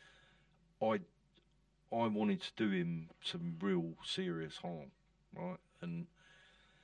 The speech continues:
luckily, where this occurred, there was, 'cause we're in these workshops, there's all kinds of stuff around everywhere.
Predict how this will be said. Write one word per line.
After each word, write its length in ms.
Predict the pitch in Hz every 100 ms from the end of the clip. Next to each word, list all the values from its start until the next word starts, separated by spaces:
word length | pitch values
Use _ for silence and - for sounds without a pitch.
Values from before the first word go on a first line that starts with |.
| _ _ -
luckily, 640 | - - - 80 95 - - - 110
where 220 | 127 117
this 200 | 107 -
occurred, 520 | - - 113 78 90 -
there 100 | 107
was, 140 | 208 -
'cause 180 | - 101
we're 200 | 110 101 - _ -
in 120 | 123
these 240 | 104 98 185
workshops, 640 | 220 147 - - - -
there's 180 | 202 185
all 180 | 220 -
kinds 300 | 208 - -
of 80 |
stuff 260 | - - -
around 360 | 80 80 80 76
everywhere. 340 | 78 76 85